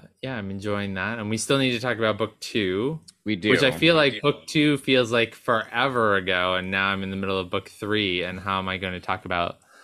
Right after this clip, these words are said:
Speaker 1: book two? But, um, but yeah, so we do need to talk about
Speaker 2: We,
Speaker 1: that at some
Speaker 2: we do.
Speaker 1: point.
Speaker 2: We do.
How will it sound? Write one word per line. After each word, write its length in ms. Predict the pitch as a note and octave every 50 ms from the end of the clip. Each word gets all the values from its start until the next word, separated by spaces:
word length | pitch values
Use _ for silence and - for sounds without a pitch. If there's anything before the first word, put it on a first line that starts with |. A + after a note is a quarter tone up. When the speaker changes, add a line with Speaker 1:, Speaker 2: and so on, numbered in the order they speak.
| - _ _ _ _
Speaker 1:
book 220 | - G#2 G2 - -
two? 300 | - - C#3 B2+ A#2 G2+
But, 340 | F2+ F#2 F2+ - - - -
um, 760 | G#2+ G#2 G#2 F#2+ F#2 F#2+ F#2+ F#2 F2+ F2 E2+ E2+ F2 F#2 G2 _ -
but 100 | A2 G#2+
yeah, 360 | G#2+ A2 A2+ A2+ G#2+ F2+ F#2
so 160 | - - G#2+
we 80 | G2+ G2+
do 140 | G2+ A#2+ A#2+
need 160 | C3 B2+ A#2
to 80 | A2+
talk 240 | G#2 - A#2 A2 G2+ -
about 260 | - A2 A2 G#2+ G#2+ G2
Speaker 2:
We, 40 | F#2
Speaker 1:
that 280 | G2 F2+ F2 F2 F2
at 100 | F2+ F2+
some 160 | - - F2+ F2+
Speaker 2:
we 40 |
do. 60 | F#2 -
Speaker 1:
point. 460 | F#2 F2 F2+ F#2 G2+ - - - - -
Speaker 2:
We 60 | F#2
do. 480 | E2+ - E2+ D#2+ D2+ D2 D2 D#2 F2